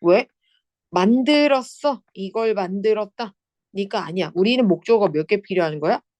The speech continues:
두 개가 필요하니까 얘를 고르는 건 아니고 우리가 필요한 건. 그러면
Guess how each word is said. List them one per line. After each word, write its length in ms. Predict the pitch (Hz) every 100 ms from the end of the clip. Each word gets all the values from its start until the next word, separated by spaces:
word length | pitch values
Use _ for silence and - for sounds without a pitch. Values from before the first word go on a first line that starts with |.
| _ _ _
두 240 | - - 175
개가 300 | 202 190 180
필요하니까 720 | - 202 190 165 156 214 220 165
얘를 580 | 151 180 208 214 233 233 226
고르는 460 | _ 165 170 175
건 160 | 190 196
아니고 360 | 143 156 165 160
우리가 300 | 170 170 -
필요한 460 | - 233 190 151
건. 200 | 170 240 _ _ _
그러면 380 | 220 220 269